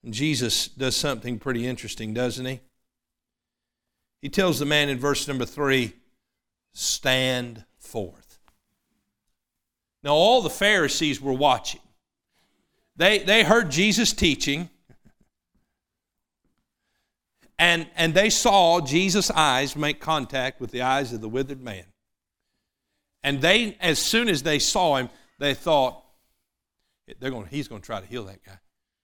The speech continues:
You see, because when Jesus looks upon the needs of humanity, he has compassion. Remember what he said in Matthew chapter twelve? We read it. "God will have mercy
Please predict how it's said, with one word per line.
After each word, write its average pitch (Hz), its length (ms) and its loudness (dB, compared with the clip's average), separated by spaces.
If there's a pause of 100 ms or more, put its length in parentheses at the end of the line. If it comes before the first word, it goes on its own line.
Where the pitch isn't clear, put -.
(2000)
You 165 80 -6
see, 220 180 0
because 170 280 -2
when 170 160 -2
Jesus 202 460 -2
looks 185 240 -4
upon 139 320 -8
the 117 80 -10
needs 131 380 -4
of 110 100 -12
humanity, 127 760 -10 (720)
he 165 140 -6
has 120 260 -4
compassion. - 720 -14 (1300)
Remember 147 420 0
what 240 220 -2
he 226 80 -4
said 226 440 -4 (720)
in 147 160 -6
Matthew 170 360 -4
chapter 170 340 -6
twelve? 175 320 -4
We 160 100 0
read 143 260 -2
it. 196 140 -12 (520)
"God 151 420 2
will 147 160 -6
have 113 420 -8
mercy 131 840 -10